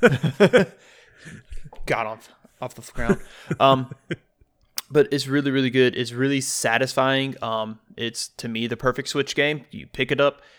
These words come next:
you play it for a couple minutes, you put it down. And that's, that's what I enjoy about the Switch, because my life, I can't just sit down and dedicate time. You know,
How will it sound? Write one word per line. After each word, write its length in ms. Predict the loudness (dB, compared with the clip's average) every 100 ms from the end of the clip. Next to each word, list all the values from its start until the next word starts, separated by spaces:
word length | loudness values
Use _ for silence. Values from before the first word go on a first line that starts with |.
| _
you 160 | -16 -14
play 360 | -4 4 4 4
it 40 |
for 100 | 0
a 40 | -2
couple 200 | -4 -2
minutes, 360 | -2 -2 -6
you 180 | -12 -14
put 260 | -8 0 0
it 80 | 0
down. 260 | -6 -8 _ _ _ _ _ _ -8
And 120 | -4
that's, 240 | -2 -4 -12 _
that's 220 | -18 -10
what 100 | -6
I 120 | -4 -4
enjoy 240 | -2 -2
about 160 | -2 -6
the 40 |
Switch, 380 | -10 -12 -14 -20
because 240 | -16 -14
my 120 | -10
life, 300 | -6 -6 -6
I 160 | -6 -8
can't 360 | -6 -8 -8 -12
just 260 | -14 -10
sit 200 | -10 -8
down 400 | -10 -10 -12 -20 _ _ _ _ _ _
and 240 | -12 -12 -6
dedicate 500 | -4 -4 -6 -14 -14
time. 280 | -14 -14 -18 _ _ _ _ _ _ -20
You 60 |
know, 100 | -20